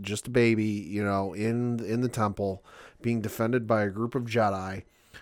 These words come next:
you know, and the door gets cut open, and this is the scene we saw in the trailer. Uh, the door gets cut open, and instead of Anakin walking through, as everyone thought, it's a group of clone troopers.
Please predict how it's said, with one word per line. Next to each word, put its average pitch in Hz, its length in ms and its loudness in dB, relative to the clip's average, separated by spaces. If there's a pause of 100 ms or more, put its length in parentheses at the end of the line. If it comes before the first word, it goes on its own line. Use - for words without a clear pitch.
(200)
you 120 160 0
know, 113 240 4
and 107 480 -4
the 107 160 -6
door 117 500 2
gets 120 240 0
cut 123 200 4
open, 113 320 4
and 107 100 -2
this 110 160 -2
is 110 60 -4
the 101 40 -4
scene 107 220 -2
we 101 80 -2
saw 98 160 -2
in 95 60 -2
the 90 80 -4
trailer. 127 580 8 (540)
Uh, 107 300 -2
the 98 100 -8
door 127 260 4
gets 120 180 0
cut 120 200 4
open, 107 600 2
and 101 300 -8
instead 101 560 -2
of 90 340 -4 (140)
Anakin 117 380 -4
walking 87 320 -8
through, 87 140 -8
as 82 80 -12
everyone 78 260 -12
thought, 85 280 -6
it's 104 220 -8
a 104 80 -4
group 98 300 -6
of 110 80 -4
clone 95 300 -4
troopers. 80 500 -8